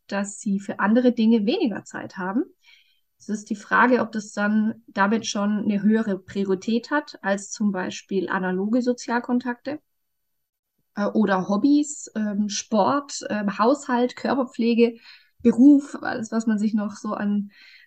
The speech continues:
äh, an Alternativen vorstellen kann. Das kann ich gar nicht einschätzen, ob das bei Ihnen zutrifft. Und die dritte Frage wäre, ob Sie dadurch negative Konsequenzen haben. Und da deutet sich schon an, das Thema Schlafmangel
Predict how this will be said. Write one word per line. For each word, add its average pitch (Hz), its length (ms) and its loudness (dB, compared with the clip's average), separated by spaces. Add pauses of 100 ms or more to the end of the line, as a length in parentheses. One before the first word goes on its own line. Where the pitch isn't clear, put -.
(120)
äh, 208 60 -6
an 202 480 -4
Alternativen 214 600 2
vorstellen 226 480 0
kann. 277 260 0 (720)
Das 196 240 -2
kann 208 180 2
ich 226 120 2
gar 208 120 2
nicht 202 160 2
einschätzen, 302 460 4
ob 254 100 0
das - 160 -4
bei 202 120 2
Ihnen 214 120 4
zutrifft. 320 440 0
Und 226 280 4
die 208 120 0
dritte 247 300 2
Frage 247 460 6
wäre, 233 320 2
ob 220 160 -2
Sie 220 180 -2
dadurch 214 400 0
negative 220 600 6
Konsequenzen 208 800 0
haben. 277 260 2
Und 214 300 0 (280)
da 208 160 2
deutet 233 380 2
sich 220 180 -2
schon 214 160 0
an, 233 320 4
das 226 180 0
Thema 208 380 0
Schlafmangel 240 1000 2